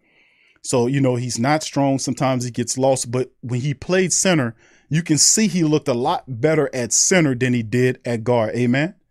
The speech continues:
Can I get an amen from the, from, <laughs> from the church, from the congregation? What do y'all think? Was he, you know, put one in the chat, a amen,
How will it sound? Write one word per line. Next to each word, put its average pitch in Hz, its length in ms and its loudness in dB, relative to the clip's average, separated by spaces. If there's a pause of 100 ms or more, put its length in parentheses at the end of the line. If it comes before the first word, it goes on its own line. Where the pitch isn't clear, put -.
(400)
Can 131 120 -4
I 135 40 -4
get 131 140 -2
an 135 120 2
amen 139 280 2
from 143 220 -2
the, 135 220 0
from, 139 340 -4 (280)
<laughs> 190 260 2
from 160 180 2
the 156 80 2
church, 156 300 2
from 143 100 -2
the 139 80 2
congregation? 156 800 0 (640)
What 127 120 0
do 143 60 2
y'all 185 280 4
think? 110 300 -2 (240)
Was 143 240 2
he, 190 420 -2 (340)
you 139 220 0
know, 151 220 4
put 170 280 -2
one 175 240 4
in 180 100 0
the 160 60 2
chat, 170 300 2
a 117 180 -2
amen, 180 960 4